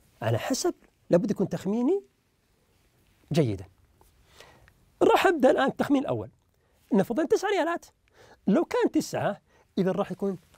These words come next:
تسعة، وهنا أيضًا تسعة، كم تكون هذه الثالثة؟ أضيف إليها ثلاثة ريالات،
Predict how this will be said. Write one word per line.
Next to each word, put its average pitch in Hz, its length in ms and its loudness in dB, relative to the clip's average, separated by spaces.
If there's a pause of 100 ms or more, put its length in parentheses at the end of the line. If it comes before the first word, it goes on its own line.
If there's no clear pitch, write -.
(120)
تسعة، 202 480 2 (440)
وهنا 202 320 2
أيضًا 185 220 0
تسعة، 233 480 -2 (720)
كم 480 200 2
تكون 277 220 2
هذه 180 180 -2
الثالثة؟ 131 600 -4 (1080)
أضيف 180 380 6
إليها 165 500 2 (120)
ثلاثة 240 480 -2
ريالات، 202 460 -2